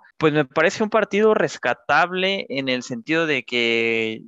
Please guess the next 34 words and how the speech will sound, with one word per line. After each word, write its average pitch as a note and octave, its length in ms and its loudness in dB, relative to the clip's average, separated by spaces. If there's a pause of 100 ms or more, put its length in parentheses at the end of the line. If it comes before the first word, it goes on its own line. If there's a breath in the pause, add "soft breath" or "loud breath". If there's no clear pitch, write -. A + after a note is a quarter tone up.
sí C#3+ 240 -4
llegábamos D3 480 0
como A2+ 260 -6
víctimas G3 720 -6 (260)
al A#2 200 -4
Azteca E3 640 -2
y C3+ 180 -2
el A2+ 300 -4 (500)
Cruz A#2+ 160 -6
Azul, C3+ 540 -4
pues A2+ 500 -8
ahorita A#2 320 -2
es B2+ 120 -4
uno B2 140 -2
de A2 80 0
los G#2 300 -4 (320 loud breath)
rivales B2 640 0 (160)
dif-, B2 260 -10
más C3 200 -2
difíciles B2 460 -4
de A2 60 -4
la A2 140 0
Liga A#2+ 300 2
M A#2+ 260 -2
X. G3 400 -6 (500)
Ellos C3 300 0
tienen C3 240 0
mucho C3 260 -2
que C3+ 140 0
demostrar, B2 800 0 (100)
inclusive B2 540 -2
pueden C3 280 0
ver B2+ 160 0
que A#2 420 -2